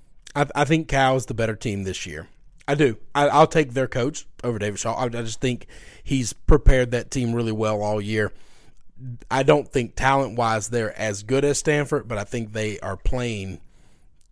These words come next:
just, just fine. They're at home. This will be a big game. I, I like Cal in this spot.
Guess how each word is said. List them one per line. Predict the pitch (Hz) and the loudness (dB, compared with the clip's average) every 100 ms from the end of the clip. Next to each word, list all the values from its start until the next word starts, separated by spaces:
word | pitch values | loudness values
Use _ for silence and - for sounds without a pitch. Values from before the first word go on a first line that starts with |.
| - | -6
just, | 127 - - | -4 -4 -2
just | 139 - | -2 0
fine. | 104 85 - - - _ - - - - | -4 -6 -12 -20 -20 _ -20 -20 -20 -14
They're | 110 120 | -2 2
at | 139 147 | 4 2
home. | 135 123 123 117 - - - | 0 2 2 0 -4 -16 -4
This | 143 139 | 0 2
will | |
be | 147 | 4
a | 139 | 4
big | 120 120 | 4 2
game. | 113 110 104 101 - - - - - - - - | 0 -2 -2 -6 -10 -20 -20 -20 -20 -20 -14 -6
I, | 123 - | -6 0
I | 131 143 | 2 4
like | 123 123 113 | 4 0 0
Cal | - 117 101 101 | 0 0 0 -2
in | 95 | -4
this | 92 | -6
spot. | - - 82 - | -6 -6 -6 -8